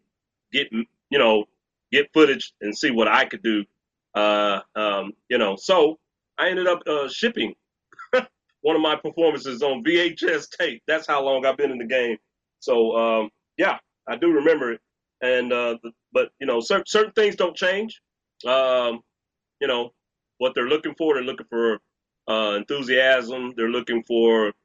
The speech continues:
um, you know, uh, someone that can, uh, improv. Uh, the more props you have, just depends on what school you, you're, you're going to. But I can tell you,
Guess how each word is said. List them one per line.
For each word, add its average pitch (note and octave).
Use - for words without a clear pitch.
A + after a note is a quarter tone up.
um, G#2
you A#2+
know, G2+
uh, G2
someone C3
that B2+
can, G#2+
uh, G2
improv. C#3+
Uh, G#2
the A2
more B3
props F3+
you D3+
have, E3
just E4
depends A3+
on F#3+
what F3+
school F#3
you, C3+
you're, C3
you're A#2
going D#3+
to. A2
But G#2+
I A#2
can -
tell E3+
you, B2